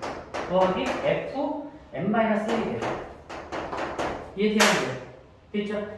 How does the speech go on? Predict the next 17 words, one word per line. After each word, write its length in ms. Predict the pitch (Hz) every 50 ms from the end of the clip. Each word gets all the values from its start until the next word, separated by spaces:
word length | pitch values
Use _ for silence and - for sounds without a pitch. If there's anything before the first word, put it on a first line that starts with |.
| - - -
이거를 380 | 185 185 233 240 233 240 - -
좌변과 340 | - - 226 240 233 220 190
우변을 640 | 185 - - 220 220 220 202 208 - 269 - -
각각을 460 | - 160 156 - - 240 240 240 - -
더하면 560 | 156 151 175 - - - - - - - - - - - - - - - - - - - - - - - - - - - - - 320 - - -
했듯이 460 | 202 208 214 226 220 220 220 220 220 220 226 - - - - - - -
왼쪽, 640 | 151 156 - - - - 247 247 247 - - -
오른쪽, 280 | 156 165 180 180 170 -
아래 240 | - - 233 - - -
쫙, 360 | - - 220 220 220 220 220 214 214 214
쫙, 280 | 208 202 202 202 202 208
쫙, 280 | 208 208 196 185 185 - - - - 247
쫙, 260 | 262 262 262 269 -
쫙, 480 | 302 - - - - - - - -
쫙 200 | - 277 269 -
없어지는 420 | 156 151 - 160 - 127 127 123 123
거지. 160 | - - -